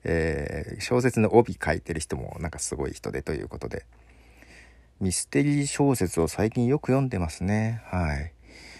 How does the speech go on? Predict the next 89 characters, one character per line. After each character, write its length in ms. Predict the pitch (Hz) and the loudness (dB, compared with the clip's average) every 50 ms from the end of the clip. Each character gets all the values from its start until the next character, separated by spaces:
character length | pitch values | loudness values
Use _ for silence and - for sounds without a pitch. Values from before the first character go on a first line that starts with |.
| - - - | -20 -4 0
い 20 | 160 | 0
や、 80 | 156 | 6
け 100 | 147 - | 8 8
ど 80 | 165 110 | 8 8
面 100 | 110 113 | 6 2
白 160 | - - - | 2 2 0
か 60 | - - | -2 -2
っ 40 | |
た 140 | - - 65 | -6 -8 -8
で 80 | 64 - | -8 -8
す。 180 | - - - | -8 -6 2
で、 120 | 151 160 156 | 2 2 4
そ 140 | - 165 160 | 4 2 2
の 140 | 165 180 | 4 4
後、 340 | 185 - - 113 95 87 92 98 - - - - - | 2 4 4 4 4 4 0 -4 -12 -16 -20 -20 -18
そ 160 | - - 147 | -8 -4 -4
う 40 | 127 | -4
そ 120 | - 95 95 | -4 -4 -4
う 20 | |
そ 160 | - 78 76 107 | -2 -2 -2 2
う、 20 | |
な 120 | 107 120 | 4 4
ん 60 | 139 147 | 6 6
で 80 | 151 | 6
あ 60 | 143 | 6
の 100 | 139 147 | 6 4
カ 140 | - - 165 | 2 2 2
フ 80 | 156 135 | 4 4
ェ 20 | |
行 80 | 101 95 | 2 2
き 80 | - | 4
な 100 | 117 110 | 4 4
が 100 | 87 71 | 6 6
ら、 180 | - - - - - - - - - - - - - - - _ | 4 2 0 -4 -14 -20 -20 -20 -20 -20 -20 -20 -20 -20 -4 _
で、 80 | 117 104 | 2 4
な 120 | 123 160 | 4 6
ん 40 | 185 | 6
で 60 | 202 | 6
あ 60 | 202 | 6
の 100 | 202 - | 6 4
時 420 | 95 98 95 92 - - - 196 - | 2 0 0 -2 -2 0 0 0 2
カ 200 | - - 196 175 | 4 2 4 6
フ 100 | - 104 | 6 6
ェ、 60 | 104 | 8
ま 140 | 113 101 87 | 8 8 8
あ、 20 | |
お 100 | 90 95 | 6 4
片 300 | - - 147 156 180 180 | 6 4 6 6 6 2
付 260 | - - - - 233 | 2 -2 0 0 -2
け 60 | - | 2
会 240 | - 240 190 107 95 | 4 4 6 6 4
と 120 | - - 87 | 2 0 -2
い 40 | |
う 60 | 80 - | -2 0
こ 180 | - 92 98 | 0 -2 0
と 160 | - - 147 139 | 2 4 4 6
で 520 | 131 107 82 76 65 64 62 53 50 50 - | 6 6 4 4 2 0 -2 -2 -4 -4 -2
ね、 220 | 101 135 147 160 | 0 2 2 2
最 320 | 156 - - - 127 104 90 | 2 0 2 4 4 4 4
後、 320 | 78 76 67 60 53 - - | 2 0 0 0 -2 -4 0
ま 120 | 95 87 | 0 0
あ、 40 | - - - _ _ - - _ - | 0 0 -8 _ _ -20 -20 _ -6
ち 60 | - | -4
ょ 40 | 82 | -4
っ 20 | 76 | -2
と 120 | - 85 | -2 2
で 120 | 104 147 | 4 4
も 100 | 151 139 | 4 4
手 120 | 101 82 78 | 2 0 -2
伝 280 | - - 82 82 104 | -2 2 4 4 4
い 40 | 120 | 4
に 120 | 120 104 82 | 2 0 0
と 220 | - 80 78 78 | 0 0 0 0
い 80 | 76 78 | 0 0
う 100 | 80 80 | -2 0
部 140 | 87 98 | 2 2
分 180 | 95 85 76 76 | 2 2 0 0
も 120 | 76 78 | 2 2
あ 20 | 87 | 2
っ 80 | - | 0
て、 340 | - _ - - - - - - _ - _ _ _ _ - - - - _ - | 0 _ -6 -4 -4 -6 -12 -20 _ -20 _ _ _ _ -20 -20 -20 -20 _ -8
行 140 | - 85 - | -8 -8 -4
っ 20 | - | 0
た 120 | - 82 | 2 4
わ 100 | 87 90 | 4 4
け 80 | - 135 | 6 4
で 100 | 98 85 | 4 4
す 160 | - - 80 | 4 0 0
が 280 | 78 71 67 69 - | 0 0 0 -2 -6